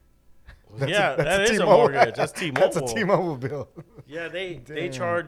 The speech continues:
Speaker 2: and so it took me. So I'd go to the store and tell them, like, the, any store I was delivering to, and tell them the scenario,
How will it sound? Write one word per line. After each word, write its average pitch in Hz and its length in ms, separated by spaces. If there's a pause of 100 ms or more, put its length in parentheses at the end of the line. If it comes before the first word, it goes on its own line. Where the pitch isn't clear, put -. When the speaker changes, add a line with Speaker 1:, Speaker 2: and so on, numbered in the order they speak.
Speaker 2:
and 131 200
so 143 460
it 139 160
took 175 240
me. 165 100
So 170 140
I'd 160 160
go 180 100
to 190 80
the 170 80
store 175 320
and 135 80
tell 151 300
them, 110 80
like, 101 160
the, 107 160
any 123 200
store 120 300
I 117 120
was 117 200
delivering 117 460
to, 110 280
and 104 140
tell 123 180
them 120 100
the 110 40
scenario, 123 440